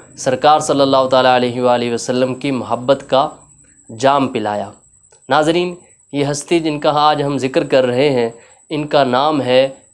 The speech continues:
अली बिन उस्मान अल मशहूर दाता साहब रहमतुल्लाह ताला अलैह।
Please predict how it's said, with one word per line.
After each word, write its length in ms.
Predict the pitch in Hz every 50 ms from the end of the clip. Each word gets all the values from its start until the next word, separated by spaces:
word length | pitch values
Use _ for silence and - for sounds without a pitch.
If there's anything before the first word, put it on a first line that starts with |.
| _ _ -
अली 300 | 139 151 160 185 196 196 180
बिन 200 | 156 156 151 147 143 -
उस्मान 680 | 131 117 - - 123 120 123 131 139 143 143 143 143 143 - _ _ _ _ _ -
अल 160 | 131 127 131
मशहूर 580 | 127 123 117 - - 113 120 139 143 147 139 - _ _ _ _ _ _
दाता 400 | - 120 135 143 147 147 185 180 170
साहब 300 | - 156 139 139 131 123
रहमतुल्लाह 600 | 123 110 - 131 120 113 - 117 117 117 113 113 110
ताला 340 | - 107 104 107 107 107
अलैह। 200 | 107 104 104 101